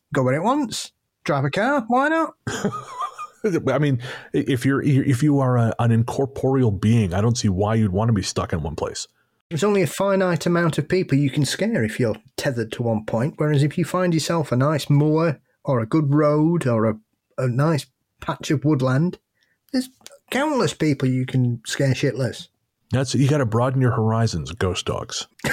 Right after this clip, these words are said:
Speaker 2: <laughs> I do think there is a sense among people in our field, not, not everyone, you know, and, and, and I wouldn't even say most people. There, there is a subset of people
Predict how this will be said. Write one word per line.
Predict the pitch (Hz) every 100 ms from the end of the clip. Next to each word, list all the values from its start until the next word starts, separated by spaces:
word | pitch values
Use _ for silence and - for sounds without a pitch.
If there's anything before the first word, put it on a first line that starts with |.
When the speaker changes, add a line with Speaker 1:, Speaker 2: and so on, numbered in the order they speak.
| - -
Speaker 2:
<laughs> | _ _ _ _ -
I |
do | 120
think | 175 156
there | 113
is | 110
a | 92
sense | - - 98 -
among | 98 92
people | - 98 92
in | 90
our | 92
field, | - 92 92 80 - - _ _
not, | - 185
not | 185
everyone, | 131 95 80 - _
you | 117
know, | 107
and, | 110 139 147 143
and, | 135 131
and | 113 131
I | 131
wouldn't | 135 127
even | 113
say | 107
most | 98 98 -
people. | - 95
There, | 101 127
there | 117 120
is | 110
a |
subset | 98 104 95 95
of | 87
people | 87 - 73